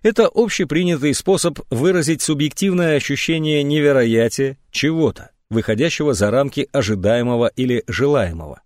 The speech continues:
Она может подразумевать, что такая возможность представляется нелепой или мучительно неосуществимой, и даже передавать ощущение неуместности определённого события. Хотя воображение —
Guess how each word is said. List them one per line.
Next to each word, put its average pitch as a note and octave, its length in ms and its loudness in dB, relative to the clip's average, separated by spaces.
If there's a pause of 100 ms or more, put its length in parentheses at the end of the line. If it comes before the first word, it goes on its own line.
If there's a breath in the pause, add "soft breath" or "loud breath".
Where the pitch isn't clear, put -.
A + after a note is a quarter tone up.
(500)
Она A#2+ 200 4
может C#3 300 2
подразумевать, G#2 640 0 (300 loud breath)
что C3 180 -2
такая G3 300 2
возможность E3+ 580 0
представляется D#3 760 0
нелепой D#3 580 2
или C3+ 240 0
мучительно D#3+ 720 0
неосуществимой, C#3+ 1200 0 (160)
и A#2 140 2
даже A#2 400 2 (160)
передавать A#2+ 560 2
ощущение D3 600 -2
неуместности B2+ 880 0
определённого G2 680 -2
события. - 560 -6 (560)
Хотя D#3+ 320 2
воображение — C#3+ 840 2